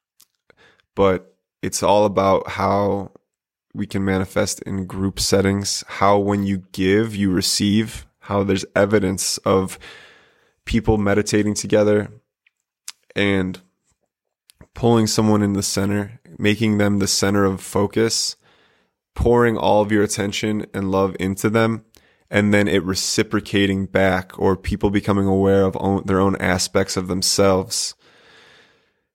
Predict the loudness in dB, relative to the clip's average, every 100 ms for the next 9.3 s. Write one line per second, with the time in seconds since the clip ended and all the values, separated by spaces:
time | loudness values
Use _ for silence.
0 | _ _ _ -16 -14 -12 -16 -20 -20 -18
1 | -8 0 2 2 0 2 2 2 -4 -6
2 | -4 -4 -8 _ _ _ _ _ _ _
3 | _ _ _ _ _ _ _ _ _ -18
4 | -4 0 2 2 0 0 0 0 0 -2
5 | -6 -14 -14 -16 -16 -12 -4 -4 -2 -2
6 | -2 -4 0 0 2 -2 -4 0 2 2
7 | 0 -2 -2 -2 0 0 0 2 2 2
8 | 2 0 -2 -4 0 2 2 0 0 -2
9 | 0 0 0